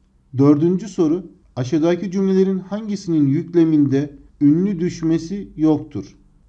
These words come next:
Bahçedeki bütün gülleri bir bir kokladı. Arkadaşlar kokudur bu. Ünlü düşmesi olduğunu görüyoruz. Bunu elemiş oluruz. Çalıştığı şirket için büyük bir proje tasarladı. Bakın bu da tasarıdır.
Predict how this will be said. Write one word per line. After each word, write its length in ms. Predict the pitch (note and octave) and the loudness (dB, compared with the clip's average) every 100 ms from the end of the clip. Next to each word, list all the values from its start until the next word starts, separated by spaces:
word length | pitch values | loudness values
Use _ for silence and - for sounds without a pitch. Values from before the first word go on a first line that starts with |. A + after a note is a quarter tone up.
| _ | _
Bahçedeki 680 | C3 E3 F3 E3+ G3 G3 F3 | -4 -4 -4 -4 -4 -4 -8
bütün 340 | F#3 - G#3+ F#3 | -8 -8 -6 -4
gülleri 580 | F3 E3 E3 E3+ D3+ | -2 2 2 2 -4
bir 260 | F3 G3 D#3 | -4 -4 -2
bir 180 | F#3+ F#3+ | -4 -4
kokladı. 680 | - E3 E3+ D3+ B2+ E3 - - D3 | -4 -4 0 0 0 -4 -6 -12 -6
Arkadaşlar 840 | D#3+ F#3 E3+ E3+ E3 C3+ A#2+ - | -2 0 2 0 -2 -4 -4 -6
kokudur 580 | D#3 D3 G3+ D#3+ C#3 A#2+ | -6 -4 -2 0 2 2
bu. 320 | D#3 E3+ - _ _ _ _ | -2 -4 -16 _ _ _ _
Ünlü 220 | C#3+ F3 | -2 0
düşmesi 400 | E3 - E3+ E3+ | -4 -2 -2 0
olduğunu 360 | D#3 C#3 C#3+ C3+ | 0 2 2 2
görüyoruz. 500 | B2+ B2 C3+ E3 - - | 2 2 0 -2 -6 -6
Bunu 200 | C3+ D#3 | -2 -2
elemiş 420 | C3+ B2+ B2+ B2+ | -2 -2 -2 -2
oluruz. 400 | A2+ G2+ F#2+ - _ _ _ _ _ _ | -6 -6 -10 -14 _ _ _ _ _ _
Çalıştığı 520 | D3 D3 D#3 - G#3 | 0 0 0 -4 -6
şirket 420 | - F3+ - G#3 | -6 -8 -8 -8
için 380 | G3+ G3 F#3 D#3+ | -8 -6 -6 -4
büyük 320 | F3+ G#3 G3+ | -2 -4 -4
bir 180 | F#3 F#3+ | -6 -6
proje 420 | F#3+ F3 F3 F3+ | 0 2 4 0
tasarladı. 720 | F3 D3 D3+ C3+ B2 B2 F3 F#3 - _ _ - | -2 -4 -2 0 0 0 -2 -4 -16 _ _ -8
Bakın 340 | E3 E3 D#3 | -2 0 2
bu 120 | F3 E3 | 2 0
da 260 | F3+ F#3+ - _ _ | -2 -4 -18 _ _
tasarıdır. 640 | - D3+ - D#3+ F3+ F3 | -4 -4 0 2 4 2